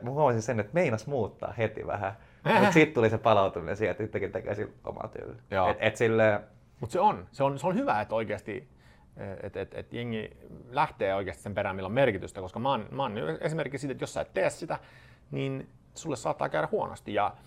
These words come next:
Speaker 2: niinku jos me puhutaan niinku uupumuksesta, burnoutista yleisellä tasolla, niin niinku mä sanon aina, että on aina joku osa, joka tulee burnouttamaan, ihan vitun sama, mitä sä niille sanot, koska ne ei kuuntele.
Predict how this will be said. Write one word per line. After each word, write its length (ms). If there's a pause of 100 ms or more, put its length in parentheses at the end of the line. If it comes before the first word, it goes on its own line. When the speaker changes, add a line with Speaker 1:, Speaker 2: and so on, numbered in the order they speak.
(380)
Speaker 2:
niinku 180
jos 100
me 60
puhutaan 300
niinku 180 (180)
uupumuksesta, 440
burnoutista 500
yleisellä 380
tasolla, 360
niin 300 (640)
niinku 260
mä 220
sanon 200
aina, 220
että 200 (180)
on 180
aina 360
joku 400
osa, 220 (300)
joka 180
tulee 300
burnouttamaan, 600 (120)
ihan 340
vitun 220
sama, 200
mitä 200
sä 60
niille 180
sanot, 420
koska 200
ne 100
ei 140
kuuntele. 480